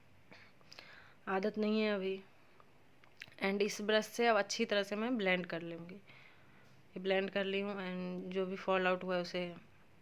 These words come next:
ज़्यादा नहीं हुआ है, आराम से ही मैं कर रही थी थोड़ा थोड़ा लेके। दोनों eyes पे कर ली हूँ।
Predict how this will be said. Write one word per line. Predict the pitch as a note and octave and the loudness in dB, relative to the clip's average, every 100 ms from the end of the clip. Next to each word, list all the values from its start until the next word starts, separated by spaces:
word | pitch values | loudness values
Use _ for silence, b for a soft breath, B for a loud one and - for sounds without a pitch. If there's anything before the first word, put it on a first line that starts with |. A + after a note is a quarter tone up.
| - | -12
ज़्यादा | F#3 G3 G3 A3 | 0 2 4 4
नहीं | A3+ | 4
हुआ | A3+ F#3+ | 2 2
है, | F3 G3 C4 - B B B B B B - F#3 | -2 -4 -8 -16 B B B B B B -10 -2
आराम | F#3 F#3 | 0 0
से | F#3 G3+ | 0 0
ही | |
मैं | F#3+ F3+ | 0 -2
कर | E3+ | -6
रही | E3 E3 | -4 -6
थी | E3+ E3+ | -8 -6
थोड़ा | E3 E3 | -4 -4
थोड़ा | E3 D#3+ | -4 -6
लेके। | D#3+ D#3 - F3+ B B B B - F#3 | -6 -10 -14 -16 B B B B -16 -6
दोनों | F#3 G3+ G3+ | 0 2 4
eyes | G3 G3 | 4 2
पे | G#3 | -2
कर | G3 F#3+ | 0 0
ली | F#3+ G3 | 0 0
हूँ। | A3 | -2